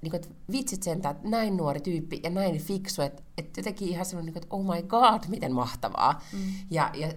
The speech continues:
Speaker 1: ja tosi moni siellä yliopistossa, varmaan aika monessa muussakin paikassa, osti sen Elisabetin tarinan, ja se oli heidän heronsa hetken aikaa.
Speaker 2: Mm.
Speaker 1: Ja, ja sit kun se tuli se rysäys, niin se on niinku ekstra karvasta tai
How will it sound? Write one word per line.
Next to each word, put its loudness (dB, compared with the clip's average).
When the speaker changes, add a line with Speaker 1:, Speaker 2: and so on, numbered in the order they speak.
Speaker 1:
ja 0
tosi -2
moni 0
siellä -2
yliopistossa, 0
varmaan 2
aika 0
monessa 2
muussakin 0
paikassa, -4
osti 2
sen -2
Elisabetin 0
tarinan, 0
ja -6
se -2
oli -2
heidän -4
heronsa 0
hetken -6
aikaa. 0
Speaker 2:
Mm. -2
Speaker 1:
Ja, 0
ja 0
sit -2
kun -6
se -4
tuli -2
se -2
rysäys, 0
niin -6
se -4
on 0
niinku -4
ekstra 0
karvasta 4
tai 2